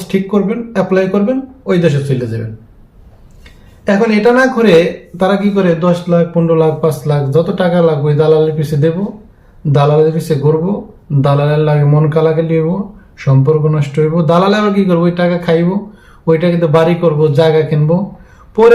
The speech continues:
আবার ওই দালালে কাজ কইরা মাসে মাসে আবার ওই টাকা দেব যখন না নিতে পারে। যখন, কারণ একজন লোক যখন আপনার কাছ থেকে টাকা নেবে, সাথে সাথে তো আর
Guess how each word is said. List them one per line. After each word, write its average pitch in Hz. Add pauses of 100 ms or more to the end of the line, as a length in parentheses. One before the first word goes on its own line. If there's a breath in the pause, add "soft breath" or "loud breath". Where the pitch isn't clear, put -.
আবার 226
ওই 208
দালালে 202 (120)
কাজ 190 (100)
কইরা 208 (120)
মাসে 160
মাসে 147
আবার 135
ওই 127
টাকা 117
দেব 110 (680)
যখন 156
না 151
নিতে 147
পারে। 113 (520)
যখন, 151 (760 loud breath)
কারণ 165 (180)
একজন 147 (140)
লোক 175 (120)
যখন 180
আপনার 151
কাছ 151
থেকে 156
টাকা 139
নেবে, 135
সাথে 170
সাথে 208
তো 214
আর 208